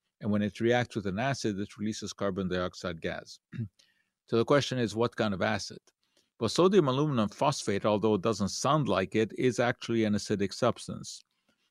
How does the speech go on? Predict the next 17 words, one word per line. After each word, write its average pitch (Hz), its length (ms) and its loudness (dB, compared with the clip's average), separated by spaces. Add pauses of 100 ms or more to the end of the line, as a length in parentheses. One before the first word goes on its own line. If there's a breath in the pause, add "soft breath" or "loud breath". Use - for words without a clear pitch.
And, 110 460 2
uh, 110 240 8
when 104 420 4
moistened, 156 640 4
it - 240 -2
will 113 220 4
react 113 600 0
with, 104 340 -4
uh, 98 320 0
sodium 98 400 -2
bicarbonate 98 720 -2
in 95 100 -4
the 82 80 -4
baking 110 340 -4
soda 92 400 0
to - 160 -8
release 87 540 -2